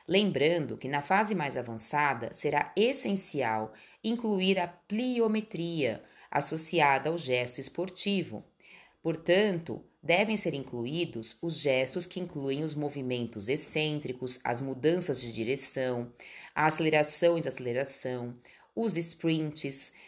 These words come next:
buscando sempre a especificidade do gesto esportivo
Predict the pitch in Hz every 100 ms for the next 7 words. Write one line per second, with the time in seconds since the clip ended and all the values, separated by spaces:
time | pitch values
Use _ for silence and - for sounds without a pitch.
0 | - 151 233 254 - 196 190 147 - -
1 | 190 247 196 139 - 139 147 - - -
2 | 214 269 - 302 214 - 190 143 127 123
3 | 127 151 185 143 123 120 123 - 175 175
4 | - 143 139